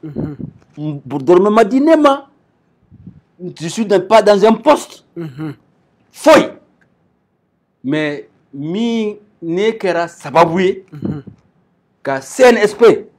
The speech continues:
Speaker 2: ani Buye bila ɲɔgɔn na.
Speaker 1: Mhm. U tɛgɛ di ɲɔgɔn ma.
Speaker 2: K'u tɛgɛ di ɲɔgɔn ma.
Speaker 1: Mhm.
Speaker 2: Et Buye y'u tɛgɛ di ɲɔgɔn ma, a y'u minɛ. A ye ladilikan min f'u ye, ne tun sigilen bi yen.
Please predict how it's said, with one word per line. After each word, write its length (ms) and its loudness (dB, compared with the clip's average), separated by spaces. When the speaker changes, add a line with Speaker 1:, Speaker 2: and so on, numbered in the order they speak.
Speaker 2:
ani 260 -2
Buye 380 -4
bila 260 -14
ɲɔgɔn 220 -18
na. 340 -20
Speaker 1:
Mhm. 260 -16
U 20 -12
tɛgɛ 240 -6
di 120 -10
ɲɔgɔn 180 -12
ma. 120 -14
Speaker 2:
K'u 140 -10
tɛgɛ 140 -2
di 100 -4
ɲɔgɔn 180 2
ma. 140 -10
Speaker 1:
Mhm. 300 -16
Speaker 2:
Et 100 2
Buye 300 0
y'u 80 0
tɛgɛ 340 0
di 100 -4
ɲɔgɔn 300 2
ma, 300 -2
a 140 4
y'u 140 4
minɛ. 300 -2
A 120 2
ye 320 -2
ladilikan 800 -2
min 280 -4
f'u 280 -6
ye, 120 6
ne 200 4
tun 180 -4
sigilen 440 0
bi 100 -4
yen. 200 2